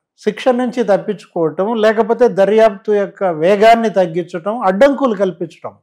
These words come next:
వాళ్ళ యొక్క ఫోన్స్ అన్ని ట్రేస్ చేశారు. ఇప్పటికీ నందిగం సురేష్ అతను ఫోన్ హ్యాండ్ ఓవర్ చేయలేదు. ఏంటి, తమ్ముడు దగ్గర ఉందని చెప్పాడు.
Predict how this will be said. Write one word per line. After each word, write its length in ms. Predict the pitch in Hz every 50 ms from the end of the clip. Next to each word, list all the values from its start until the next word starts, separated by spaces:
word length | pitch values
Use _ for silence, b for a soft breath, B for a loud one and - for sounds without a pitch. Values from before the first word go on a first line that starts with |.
| _ 127
వాళ్ళ 160 | 139 160 170
యొక్క 480 | 160 165 165 165 - 190 180 180 196
ఫోన్స్ 460 | 196 - _ 185 185 196 202 190 - 202
అన్ని 200 | 180 175 196 190
ట్రేస్ 440 | - _ 147 156 165 156 160 _
చేశారు. 320 | 131 117 - _ 139 123 - _ _ b b b b b b b
ఇప్పటికీ 540 | 208 208 208 - 262 254 208 254 220 262 269
నందిగం 480 | 254 240 226 220 220 233 226 233 226 208
సురేష్ 380 | - - 208 202 220 214 -
అతను 240 | 202 175 175 180 165
ఫోన్ 300 | - - - 185 196 190
హ్యాండ్ 300 | 165 - 156 160 165 156
ఓవర్ 200 | 151 135 117 117
చేయలేదు. 280 | 120 127 123 120 131 _ _ _ _ _ _ _ _ _ _ _ _ _ _ _ _ _ _ _ _ _ _ _ _ _ _ _ _ _ _ _ -
ఏంటి, 840 | 180 185 185 185 185 185 185 185 185 185 190 185 185 185 196 - _ _ _ -
తమ్ముడు 260 | 180 185 185 202 190
దగ్గర 240 | 180 185 160 156 165
ఉందని 300 | 165 165 160 143 127 117
చెప్పాడు. 320 | 110 107 _ - 64 -